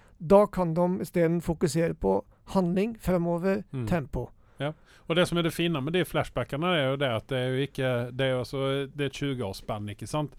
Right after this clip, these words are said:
Speaker 1: Ja.
Speaker 2: Så at enn så lenge har de jo holdt seg da i, mm, nitten, nittitre, eller hva det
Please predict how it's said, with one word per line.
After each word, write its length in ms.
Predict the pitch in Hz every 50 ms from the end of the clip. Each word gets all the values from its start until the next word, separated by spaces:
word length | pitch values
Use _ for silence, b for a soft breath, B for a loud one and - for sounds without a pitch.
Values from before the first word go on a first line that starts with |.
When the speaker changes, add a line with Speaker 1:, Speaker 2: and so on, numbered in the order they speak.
| B B B
Speaker 1:
Ja. 140 | 196 202 269 247 -
Speaker 2:
Så 140 | - - 143
at 120 | 131 - -
enn 160 | 170 143 120
så 120 | - -
lenge 240 | 123 135 156 160 151
har 100 | 131 127
de 80 | 120 127
jo 140 | 127 135 127
holdt 340 | - - 139 117 107 -
seg 260 | - - 120 117 123 123
da 160 | 131 120 117
i, 640 | 117 110 110 113 113 113 113 113 113 113 113 113 110
mm, 240 | 107 110 113 110 98 - - - 175 165 165 175 180 175 170 185 180 160 131 135 131
nitten, 540 | 123 120 110 - - 113 110 107 107 104 101 - _ _ _ _ _ _ _ _ _ - 165
nittitre, 1120 | 131 120 135 120 113 120 120 127 120 123 123 117 104 - - 120 110 - - - 117 110
eller 140 | 107 107 110
hva 120 | 107 113 110
det 140 | 113 110